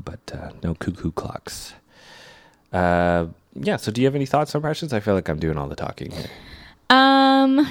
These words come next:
Speaker 2: kind of similar impressions to you. I did really enjoy the second act that had a lot more, uh, modern dance, but not just modern dance, 'cause there
Speaker 1: Mm-hmm.
Speaker 2: was jazz dance, there was tap,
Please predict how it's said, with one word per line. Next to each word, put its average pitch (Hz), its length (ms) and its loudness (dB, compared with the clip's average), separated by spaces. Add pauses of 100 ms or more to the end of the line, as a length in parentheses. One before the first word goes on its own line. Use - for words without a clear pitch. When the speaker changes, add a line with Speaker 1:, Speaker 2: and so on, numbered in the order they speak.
Speaker 2:
kind 392 180 2
of 370 100 -2
similar 233 400 4
impressions 208 840 0 (260)
to 233 120 4
you. 190 300 4
I 220 100 2
did 240 220 0
really 294 220 6
enjoy 214 260 4
the 202 80 2
second 196 320 -2
act 165 340 0
that 170 300 2
had 185 340 2
a 190 240 4
lot 185 260 4
more, 196 540 4 (380)
uh, 202 240 4
modern 214 420 4
dance, - 460 2
but - 320 2
not 208 340 2
just - 500 2 (100)
modern 170 380 4
dance, - 480 -4
'cause 190 160 -2
there 175 120 4
Speaker 1:
Mm-hmm. 175 60 4
Speaker 2:
was 170 180 0
jazz 180 400 4
dance, 202 500 -2
there 180 180 2
was 170 200 0
tap, - 480 -2